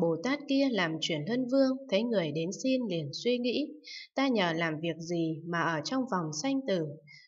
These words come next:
được làm chuyển luân vương? Nay ta ở trong sanh tử hưởng quả báo tốt này phải làm lợi ích an vui cho hữu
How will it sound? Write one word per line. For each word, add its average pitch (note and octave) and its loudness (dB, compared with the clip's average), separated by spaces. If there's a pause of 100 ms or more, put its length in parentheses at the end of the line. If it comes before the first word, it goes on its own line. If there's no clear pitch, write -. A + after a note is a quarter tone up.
được F3+ 2
làm D#3+ -2 (160)
chuyển D#3 -2
luân B3 0
vương? C4 4 (440)
Nay A3+ 2
ta A3+ 2
ở F3 0 (140)
trong G#3+ -2 (100)
sanh G#3 -2
tử E3+ 2 (140)
hưởng D#3+ 0
quả D#3+ 2
báo D#3 2
tốt C#4+ 2 (120)
này D#3+ -2 (180)
phải D3 -4
làm D#3 -4
lợi D#3+ -2
ích C4+ -4
an B3+ -4
vui C4 2
cho C4+ -6
hữu C4 -4